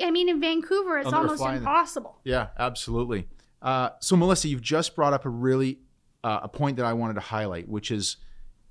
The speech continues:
Speaker 2: w-, whenever prices go up, some of that gets eaten up by the wholesaler, some of it gets re-, eaten up by the retailer, but it's always the consumer that pays the most.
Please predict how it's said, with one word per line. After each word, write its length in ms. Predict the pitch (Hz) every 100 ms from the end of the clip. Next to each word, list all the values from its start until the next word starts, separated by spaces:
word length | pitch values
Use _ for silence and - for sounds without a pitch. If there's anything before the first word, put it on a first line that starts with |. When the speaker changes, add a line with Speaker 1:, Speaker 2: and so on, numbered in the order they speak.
| - -
Speaker 2:
w-, 160 | 127 131
whenever 520 | 143 135 160 175 190 175
prices 600 | - 139 135 - 117 101
go 320 | 117 107 98
up, 260 | 90 85 - - - _ _ -
some 280 | - 196 214
of 80 |
that 220 | 196 170 131
gets 260 | 135 131
eaten 280 | 131 127 120
up 200 | 110 -
by 140 | 110
the 140 | 107 101
wholesaler, 720 | - 107 104 - 104 98 101
some 240 | - 156
of 160 | 196 165
it 80 | 147
gets 280 | 131 127 113
re-, 140 | 123
eaten 240 | - 117
up 100 | 110
by 120 | 110 104
the 100 | 98
retailer, 420 | 98 - 98 101
but 200 | - 185
it's 160 | 180
always 400 | 180 170 196 185
the 100 | 156
consumer 540 | 151 143 127 139 135 131
that 160 | 113
pays 320 | - 127 127 117
the 80 |
most. 520 | 113 135 135 135 -